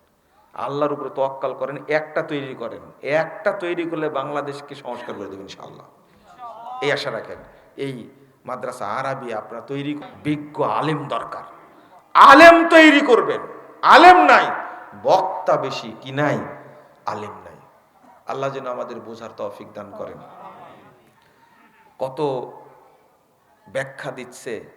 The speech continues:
কাদিয়ানিরা কেন কাফের বলেন তো দেখি? কাদিয়ানিরা শুধু বলেছে, আহ, অনেক বেজে গেছে, তাই না?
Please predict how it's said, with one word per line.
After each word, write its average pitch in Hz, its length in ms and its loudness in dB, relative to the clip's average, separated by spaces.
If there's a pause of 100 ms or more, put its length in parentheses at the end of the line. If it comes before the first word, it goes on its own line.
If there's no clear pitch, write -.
(320)
কাদিয়ানিরা 214 480 4
কেন 190 260 0
কাফের 151 300 -2
বলেন 156 240 -2
তো 165 60 -10
দেখি? 156 220 -12 (1600)
কাদিয়ানিরা 294 580 8
শুধু 311 360 0
বলেছে, 240 720 6 (2500)
আহ, 101 100 -14 (1600)
অনেক 113 300 -14
বেজে 104 180 -16
গেছে, 92 200 -20
তাই 107 100 -20
না? 69 140 -20